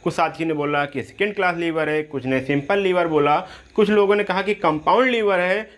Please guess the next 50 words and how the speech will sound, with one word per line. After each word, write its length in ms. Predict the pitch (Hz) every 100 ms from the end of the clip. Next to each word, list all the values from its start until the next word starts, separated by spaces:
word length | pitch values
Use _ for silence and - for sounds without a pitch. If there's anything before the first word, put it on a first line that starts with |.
| _
कुछ 140 | 220 190
लोगों 260 | 190 180
ने 80 | 175
कहा 320 | 170 147 160 175 - -
कि 100 | 147
थर्ड 240 | - 156 -
क्लास 180 | 127
लीवर 320 | 107 104 101 92
है। 100 | 92 - - -
तो 60 |
दोस्तों, 320 | 175 190 294 -
इतने 320 | 180 214 269 302
क्वेश्चन 440 | 269 - 240 214
देख 220 | 190 185
करके, 360 | 190 175 196 202
इतने, 340 | 190 190 226 247 - 101
एक 180 | 202 254
ही 180 | 269 226
क्वेश्चन 640 | 185 - 175 127 135 107
के 160 | 104 87 - - - -
इतने 260 | 170 240 269
आंसर 360 | 269 285 - 262
देख 200 | 220 208
करके 220 | 208 208
मुझे 220 | 190 180
कुछ 160 | 226 208
डाउट 280 | 214 202 196
हुआ 200 | 190 196
कि 100 | 196
कहीं 220 | 190 170
ना 60 | 196
कहीं 180 | 185 165
हमारे 260 | 151 147
साथियों 480 | 147 151 170 214 214
के 260 | 202 185 190 - - -
कहीं 180 | 151
ना 80 | 165
कहीं 240 | 165 160 135
डाउट 340 | 143 175 156
है, 280 | 175 185 - -
उनका 240 | 170 175
कॉन्सेप्ट 520 | 180 196 165 165 247 202
क्लियर, 300 | 214 208 196
क्लियर 360 | 190 185 185
नहीं 220 | 185 175
है 300 | 175 208 - -
लीवर 280 | 175 190 175
को 80 | 156
लेकर 320 | 120 110 104
के। 180 | 107